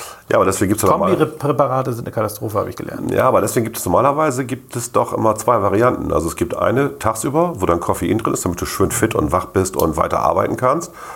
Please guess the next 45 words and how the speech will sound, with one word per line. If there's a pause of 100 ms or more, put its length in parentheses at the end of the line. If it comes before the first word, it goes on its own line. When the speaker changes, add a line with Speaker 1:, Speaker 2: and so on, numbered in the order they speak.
Speaker 1:
Und
für
abends
gibt's
die
mit
Codein. (200)
Speaker 2:
Ich
glaub,
du
verwechselst
Speaker 1:
Zum
Durchschlafen.
Speaker 2:
äh,
Vic-,
Vicdamate
und
Vicmedinate.
Speaker 1:
Kann
sein,
dass
es
das
Speaker 2:
Ja.
Speaker 1:
ist,
aber
es
gibt
halt
diese
Kombipräparate,
wo
du
dann
tagsüber, (100)
weil, (320)
Speaker 2:
Ja. (200)
Speaker 1:
ne, (120)
du
machst
ja
Speaker 2:
Vicdamate
wurde
jetzt
untersucht,